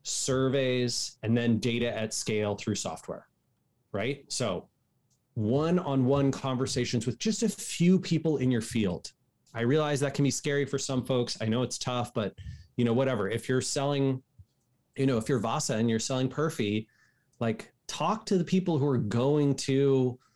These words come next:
whatever, Whole Foods and buying the weird new beverages, you know, in a can and be like, "Hey, what, yeah, what, what do you like? Why do you do this? What, you know, what's interesting?" Go to those trade shows and talk to people who are, you know, buyers for stores and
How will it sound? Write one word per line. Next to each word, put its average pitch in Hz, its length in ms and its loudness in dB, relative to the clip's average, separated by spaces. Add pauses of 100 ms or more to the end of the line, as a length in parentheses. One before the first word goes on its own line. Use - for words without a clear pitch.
(480)
whatever, 135 280 0
Whole 131 220 2
Foods 123 440 2
and 113 100 2
buying 120 320 -2
the 117 80 2
weird 123 500 2
new 120 600 2 (280)
beverages, 110 920 0
you 110 100 2
know, 110 140 2
in 110 60 2
a 107 40 0
can 120 400 -2
and 98 100 0
be 113 120 0
like, 113 180 -2
"Hey, 269 260 0
what, 117 140 0 (260)
yeah, 196 220 2
what, 143 240 0 (640)
what 131 340 -2
do 240 60 6
you 202 100 4
like? 123 400 0
Why 127 220 0
do 165 80 2
you 156 320 4
do 151 200 4
this? 180 600 2
What, 147 120 0 (360)
you 143 80 2
know, 143 60 2
what's 147 180 0
interesting?" 135 260 0
Go 147 160 2
to 165 80 0
those 160 220 0
trade 160 340 0
shows 110 320 0
and 113 100 2
talk 123 280 -4
to 139 100 -2
people 123 340 0
who 123 120 4
are, 117 280 2
you 120 80 0
know, 110 80 2
buyers 120 480 -2
for 117 140 -2
stores 110 640 0
and 101 260 0